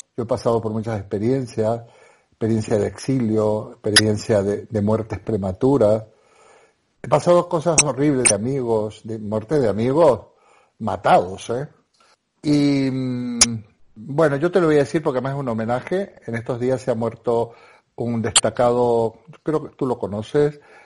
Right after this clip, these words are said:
eh, alumno, amigo, brazo derecho mío, Álvaro Quintero Gray. Yo me he quedado paralizado. Yo me quedo paralizado. Si a mí me preguntaran hoy si yo me quiero con-, re-, eh, continuar el seminario de filosofía, diría que no,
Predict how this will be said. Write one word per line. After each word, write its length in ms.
eh, 400
alumno, 580
amigo, 840
brazo 760
derecho 380
mío, 600
Álvaro 400
Quintero 420
Gray. 300
Yo 280
me 80
he 60
quedado 600
paralizado. 680
Yo 120
me 120
quedo 200
paralizado. 460
Si 80
a 40
mí 100
me 80
preguntaran 600
hoy 160
si 200
yo 120
me 100
quiero 280
con-, 200
re-, 240
eh, 200
continuar 400
el 60
seminario 320
de 60
filosofía, 460
diría 340
que 160
no, 340